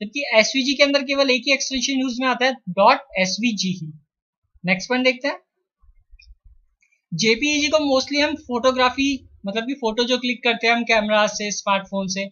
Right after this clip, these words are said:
उनके लिए यूज में आता है, क्योंकि एसवीजी जो है वो हाई pixel density devices जो होते हैं उनके लिए यूज में आता है, mostly web जो होती है उसके अंदर यूज में आता है ये। Next one देखते हैं, ये हमारी एक जेपीजी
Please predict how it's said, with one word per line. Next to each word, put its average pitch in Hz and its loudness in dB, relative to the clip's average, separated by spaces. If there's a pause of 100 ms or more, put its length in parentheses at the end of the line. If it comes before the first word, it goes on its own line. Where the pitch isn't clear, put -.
(520)
उनके 233 0
लिए 269 2
यूज 233 0
में 220 2
आता 180 0
है, 147 -6
क्योंकि 196 -10 (100)
एसवीजी 262 2
जो 285 4
है 277 4 (180)
वो 302 6 (100)
हाई 247 4
pixel 277 0
density 233 -2
devices 226 0
जो 240 0
होते 190 -2
हैं 233 -4 (380)
उनके 247 2
लिए 277 2
यूज 233 0
में 220 0
आता 175 -2
है, 185 0
mostly 226 -2
web 208 2
जो 254 0
होती 240 -2
है 269 0
उसके 254 -2
अंदर 220 -2
यूज 202 -4
में 175 -2
आता 147 -6
है 139 -8
ये। 135 -16 (1160)
Next 185 0
one 240 -4
देखते 233 -6
हैं, 294 -12 (1120)
ये 247 6
हमारी 269 6
एक 254 2
जेपीजी 254 0